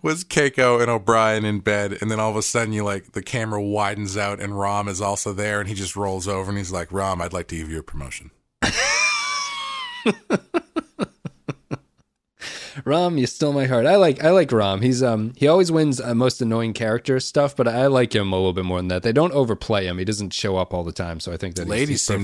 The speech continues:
Speaker 2: perfectly
Speaker 1: be into
Speaker 2: bearable.
Speaker 1: him too, apparently.
Speaker 2: Yeah, he's, he's, he's, he's, uh, un-, what is that? Unthreatening, I suppose would be the way to describe it.
Speaker 1: Good listener.
Speaker 2: Uh, good listener, <laughs> that's right. Zam Nuclear Wessel says, "The assignment,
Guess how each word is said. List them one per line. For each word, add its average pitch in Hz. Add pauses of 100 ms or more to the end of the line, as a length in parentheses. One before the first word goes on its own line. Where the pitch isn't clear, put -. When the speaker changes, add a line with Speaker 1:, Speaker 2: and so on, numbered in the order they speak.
Speaker 2:
perfectly 92
Speaker 1:
be 98
into 90
Speaker 2:
bearable. 92
Speaker 1:
him 90
too, 131
apparently. 95 (300)
Speaker 2:
Yeah, 131
he's, 107
he's, 101
he's, 98 (500)
he's, 110
uh, 98 (480)
un-, 113
what 113
is 95
that? 92
Unthreatening, 104 (100)
I 98
suppose 85
would 87
be 90
the 90
way 90
to 90
describe 92
it. - (600)
Speaker 1:
Good 107
listener. 117
Speaker 2:
Uh, 123 (640)
good 113
listener, 95
<laughs> -
that's -
right. 82
Zam 117
Nuclear 131
Wessel 110
says, 98
"The 95
assignment, 131